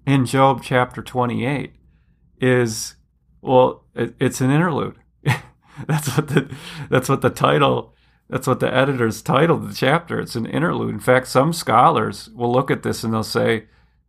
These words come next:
"We have no idea where this came from." Now, <laughs> we, we think it's, uh, just somebody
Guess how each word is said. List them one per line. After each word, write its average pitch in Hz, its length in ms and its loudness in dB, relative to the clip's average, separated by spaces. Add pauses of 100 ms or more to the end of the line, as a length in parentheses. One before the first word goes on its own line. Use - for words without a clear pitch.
"We 117 140 2
have 131 100 4
no 127 160 2
idea 127 300 2
where 123 120 4
this 120 160 -4
came 131 280 -2
from." - 300 -12 (600)
Now, 135 360 0 (160)
<laughs> - 160 -12
we, - 160 0 (180)
we 127 160 4
think 143 260 2
it's, - 220 -4
uh, 110 500 0 (960)
just 123 260 -2
somebody 123 520 2